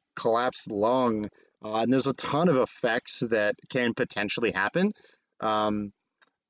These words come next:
these can also occur when you take severe damage. So when you roll your damage or when damage is being rolled against you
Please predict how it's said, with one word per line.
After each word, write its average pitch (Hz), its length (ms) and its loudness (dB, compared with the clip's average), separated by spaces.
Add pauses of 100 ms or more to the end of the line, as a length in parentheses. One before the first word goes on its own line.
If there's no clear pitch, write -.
(120)
these 143 280 2
can 147 120 0
also 131 440 2
occur 123 360 2
when 120 200 4
you 113 100 2
take 120 260 -2 (260)
severe 117 520 0
damage. 120 560 0
So 117 280 2
when 110 180 0
you 107 120 -2
roll 120 640 4 (280)
your 120 120 2
damage 143 480 2
or 113 100 6
when 113 140 2
damage 117 340 2
is 98 140 -4
being 104 240 0
rolled 98 240 4
against 110 400 -2
you 131 320 4